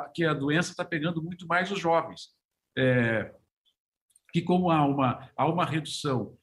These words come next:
na população, é, mais, é, idosa, na população que já tá vacinada,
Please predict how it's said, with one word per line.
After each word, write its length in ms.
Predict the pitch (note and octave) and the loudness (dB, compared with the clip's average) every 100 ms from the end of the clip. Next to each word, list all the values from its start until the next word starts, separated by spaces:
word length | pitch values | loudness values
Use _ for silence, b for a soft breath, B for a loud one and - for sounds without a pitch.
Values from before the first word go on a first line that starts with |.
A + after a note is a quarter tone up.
| _ | _
na 140 | A2+ B2 | -6 -4
população, 760 | C3 B2+ A#2+ A#2 C3 A#2 G#2+ - _ A#2 | -2 -2 0 2 2 0 -2 -14 _ -16
é, 160 | A2 - | -16 -10
mais, 540 | G#2+ B2 B2 G#2+ - - b | 0 4 4 2 -4 -16 b
é, 380 | A2+ A2+ A2 G#2+ | -4 0 0 2
idosa, 520 | C3 C3 C3 A#2+ G#2 | 4 6 6 6 2
na 80 | G#2 | -2
população 500 | - C3 A#2+ A#2+ B2 | -2 -4 -4 -2 -2
que 80 | B2+ | -2
já 80 | A#2+ | -2
tá 120 | B2+ | -2
vacinada, 680 | A2+ - G#2+ A#2+ F3 F3+ | -4 -6 -6 0 0 0